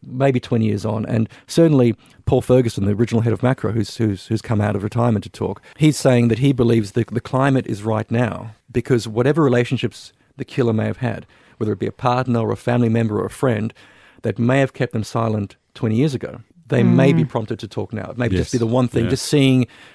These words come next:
Speaker 1: Sarah's dad on, on camera, seeing Jane's brother, some, a plea from someone or a
Speaker 2: Right.
Speaker 1: threat. Them,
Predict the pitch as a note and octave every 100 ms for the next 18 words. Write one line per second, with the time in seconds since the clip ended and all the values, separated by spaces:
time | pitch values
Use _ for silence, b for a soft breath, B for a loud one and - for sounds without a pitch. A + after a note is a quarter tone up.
0 | - - C3 B2+ A2+ B2+ A#2 A2+ A2 -
1 | A#2 - A#2 A2 A2 G#2+ - A2+ G#2+ G#2
2 | - A#2 G#2+ - B2 A#2 A#2 - A#2+ A2+
3 | - - B2+ A#2+ A2 G#2+ A#2 A2+ G#2+ G#2+
4 | G#2 - E3+ E3 E3+ E3 - B B A#2+
5 | A#2